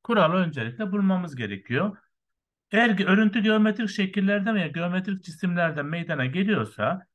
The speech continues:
biz bu örüntüye geometrik örüntü diyoruz sevgili öğrenciler.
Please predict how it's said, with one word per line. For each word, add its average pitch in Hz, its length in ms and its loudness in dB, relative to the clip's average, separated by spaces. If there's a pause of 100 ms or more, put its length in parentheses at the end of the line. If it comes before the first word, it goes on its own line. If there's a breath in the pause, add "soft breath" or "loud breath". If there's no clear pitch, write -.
(200)
biz 180 200 -2
bu 226 100 2
örüntüye 175 420 2
geometrik 180 600 -4
örüntü 175 420 -4
diyoruz 104 320 -4
sevgili 107 360 -4
öğrenciler. 175 720 -2